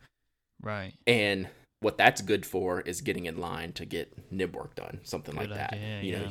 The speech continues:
Speaker 2: you get that. That's, um, when you come in at ten o'clock and see ten names on the list <laughs> in front of you, that's what's happened. Um, people
Speaker 1: So
Speaker 2: with early
Speaker 1: wh-
Speaker 2: access get in there.
Speaker 1: When you say getting in line,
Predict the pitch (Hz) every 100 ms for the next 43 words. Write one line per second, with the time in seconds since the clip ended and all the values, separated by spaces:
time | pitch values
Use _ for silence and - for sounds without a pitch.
0 | - 101 98 98 92 87 87 - - -
1 | - 92 - - - - - - _ 92
2 | 98 95 98 104 98 90 110 104 92 -
3 | 104 95 110 104 104 - 98 95 92 -
4 | 113 104 101 117 117 110 95 104 110 -
5 | - - 139 123 104 107 95 95 98 98
6 | 95 101 90 95 87 92 95 - - _
7 | _ - 90 87 - 95 - - 87 85
8 | 90 87 - 82 - - - 73 131 120
9 | - - 156 175 185 165 127 - 127 117
10 | 117 104 92 90